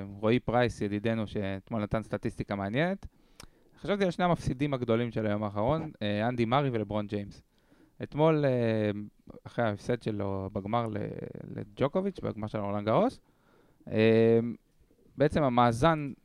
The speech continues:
גמרים ביניהם, אה, ל-, לג'וקוביץ' יש עכשיו שנים עשר תארי גרנד סלאם, למארי יש שניים, וג'וקוביץ' ניצח אותו בחמישה גמרים.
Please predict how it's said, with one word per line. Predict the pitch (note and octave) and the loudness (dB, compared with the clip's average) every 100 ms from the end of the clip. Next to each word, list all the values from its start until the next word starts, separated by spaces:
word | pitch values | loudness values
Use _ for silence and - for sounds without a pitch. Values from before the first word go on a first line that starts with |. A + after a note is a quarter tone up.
| - | -10
גמרים | A2+ B2 D#3 E3+ D3+ | -2 6 6 6 2
ביניהם, | C3 A#2+ A#2+ D#3 E3+ E3 - - | 0 0 2 0 0 -6 -6 -2
אה, | A2 A2+ | 0 2
ל-, | A#2+ - | 4 6
לג'וקוביץ' | C#3 G3 G3+ F3+ | 6 6 4 2
יש | D#3+ | -2
עכשיו | - C#3 | -4 -8
שנים | B2 - D3 D3+ | -8 -8 -2 -2
עשר | C3+ B2+ | 0 0
תארי | A#2+ A#2+ | 2 0
גרנד | A#2+ E3 | 2 0
סלאם, | F#3 E3 | 0 -2
למארי | B2 A2+ C3 | 0 2 2
יש | C3 - | 0 -2
שניים, | D3+ G#3 C#4 - _ - | 2 2 0 -8 _ -4
וג'וקוביץ' | A#2+ F3+ G3+ G3+ | 0 4 4 2
ניצח | D#3 F#3 F#3 | 0 0 0
אותו | F3 | 2
בחמישה | C#3 - C3 - D#3 | 2 2 0 2 0
גמרים. | C3+ C#3 A2+ G#2+ | 2 2 2 0